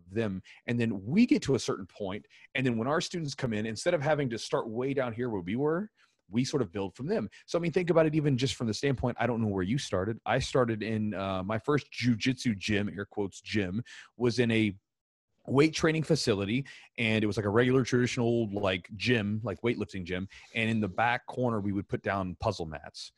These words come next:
That was our jujitsu training facility, right? That was it. And, uh, we would get the strange looks from the soccer moms on the treadmills and the bros on the bench presses and, you know, all that kind of stuff. S-,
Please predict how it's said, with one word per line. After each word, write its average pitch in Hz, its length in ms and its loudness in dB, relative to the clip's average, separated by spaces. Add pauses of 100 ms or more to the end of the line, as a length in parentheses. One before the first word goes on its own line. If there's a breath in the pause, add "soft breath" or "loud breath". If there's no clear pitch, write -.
(280 loud breath)
That 107 300 2
was 120 180 4
our 107 340 4
jujitsu 104 640 -2
training 101 460 -2
facility, 87 480 -4
right? 85 240 -4
That 98 140 -2
was 90 160 -6
it. 85 180 -4 (380 loud breath)
And, 101 280 -2
uh, 98 80 2
we 101 100 0
would 95 100 -8
get 101 140 -4
the 95 60 -10
strange 113 380 -2
looks 101 240 -4
from 95 220 -8
the 87 60 -8
soccer 110 340 -2
moms 104 340 -2
on 92 60 -6
the 90 80 -6
treadmills 98 640 -2
and 92 80 -6
the 87 60 -6
bros 98 420 -2
on 98 80 -4
the 87 60 -4
bench 101 260 -6
presses 95 560 -4
and, 82 160 -8 (400 loud breath)
you 98 80 -6
know, 82 440 -6
all 95 140 -2
that 95 140 -4
kind 85 180 -8
of - 60 -12
stuff. 87 300 -10 (540 soft breath)
S-, - 160 -12